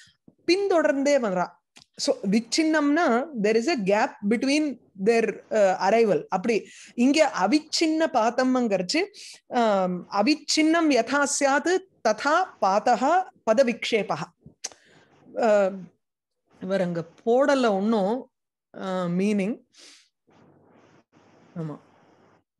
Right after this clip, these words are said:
ஆ, அவிச்சின்ன பாத்தாக்கு வந்து யாருமே ஒண்ணும் மீனிங் போடல. This is what I understand. So, அவிச்சின்னங்கிறது வந்து, விச்சின்னம்னா வந்து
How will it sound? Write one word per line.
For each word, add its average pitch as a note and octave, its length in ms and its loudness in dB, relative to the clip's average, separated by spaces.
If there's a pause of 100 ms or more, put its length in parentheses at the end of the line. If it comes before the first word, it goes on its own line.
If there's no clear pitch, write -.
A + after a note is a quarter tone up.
(1000)
ஆ, D#3+ 240 -6
அவிச்சின்ன A#3+ 460 0
பாத்தாக்கு A#3 560 2
வந்து A#3 340 2
யாருமே A3+ 640 2
ஒண்ணும் G#3 580 -2 (100)
மீனிங் G#3 440 0
போடல. F#3 440 0 (120)
This E3+ 280 -4
is - 20 2
what G3+ 160 0
I F#3 340 -2 (100)
understand. G3+ 640 -4
So, G3+ 320 -2
அவிச்சின்னங்கிறது B3+ 960 0
வந்து, A#3 420 2
விச்சின்னம்னா C4 760 -2
வந்து B3+ 240 -2